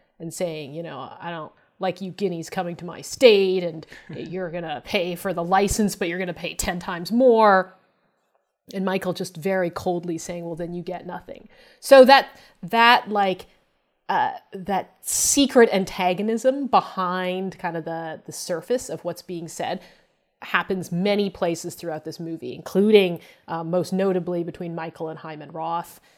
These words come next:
Speaker 1: So there's always that, like, what's being said versus, okay, what's, what's really being meant.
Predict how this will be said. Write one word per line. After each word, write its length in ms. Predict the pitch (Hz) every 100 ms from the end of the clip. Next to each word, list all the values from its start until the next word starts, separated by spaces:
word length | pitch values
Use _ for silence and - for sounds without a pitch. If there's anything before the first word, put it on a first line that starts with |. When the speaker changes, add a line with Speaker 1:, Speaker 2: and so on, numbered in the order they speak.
| -
Speaker 1:
So 100 | 220
there's 140 | 240
always 400 | - 240 240 220
that, 200 | 202 190
like, 380 | 185 175 - -
what's 200 | 208 -
being 280 | - 196 175
said 400 | - - 175 165
versus, 340 | - 170 151
okay, 240 | 165 - 156
what's, 320 | 175 175 - _ _
what's 240 | 185 - 151 _
really 340 | 202 190 180 175
being 460 | 165 165 160 170 175
meant. 380 | - - -